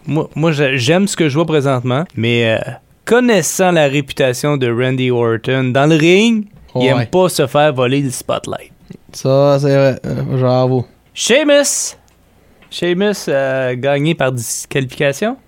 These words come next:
Speaker 2: Parce que là, son Open Challenge, il a attaqué Humberto Carrillo backstage en voulant dire, « Tu viens pas contre moi de nouveau. » Puis là, qu'est-ce qui va arriver, c'est que, puis là, cette soirée-là, ben, on a eu un début qui s-, de Mansoor.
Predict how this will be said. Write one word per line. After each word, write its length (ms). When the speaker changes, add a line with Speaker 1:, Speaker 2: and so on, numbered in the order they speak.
Speaker 2:
Parce 200
que 80
là, 140
son 120
Open 280
Challenge, 280
il 40
a 40
attaqué 360
Humberto 420
Carrillo 420
backstage 640
en 120
voulant 200
dire, « 320
Tu 120
viens 160
pas 100
contre 220
moi 120
de 60
nouveau. » 440
Puis 720
là, 400
qu'est-ce 240
qui 60
va 160
arriver, 580
c'est 400
que, 480
puis 100
là, 80
cette 120
soirée-là, 420
ben, 220
on 120
a 80
eu 80
un 100
début 540
qui 80
s-, 120
de 100
Mansoor. 800